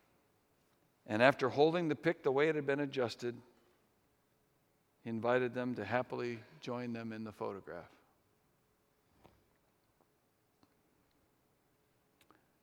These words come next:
Dixon went on to write, "It doesn't matter how experienced that other climber was, his greatness was diminished by his intrusive presumption.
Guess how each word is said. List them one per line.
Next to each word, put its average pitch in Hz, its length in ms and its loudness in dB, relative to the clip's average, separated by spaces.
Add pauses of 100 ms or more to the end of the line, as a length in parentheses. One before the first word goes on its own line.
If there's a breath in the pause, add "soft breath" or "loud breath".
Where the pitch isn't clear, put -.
(120)
Dixon 151 320 2
went 143 140 4
on 143 140 6
to 135 40 4
write, 135 220 8
"It 127 80 0
doesn't 151 240 2
matter 139 240 2
how 131 160 4
experienced 135 540 -2
that 117 140 0
other 127 200 0
climber 131 440 -4
was, 98 380 -8 (1300)
his 123 220 -4
greatness 139 520 0
was 117 140 -8
diminished 117 600 -6
by 110 120 -2
his 107 180 -4
intrusive 110 640 -8
presumption. 123 600 -10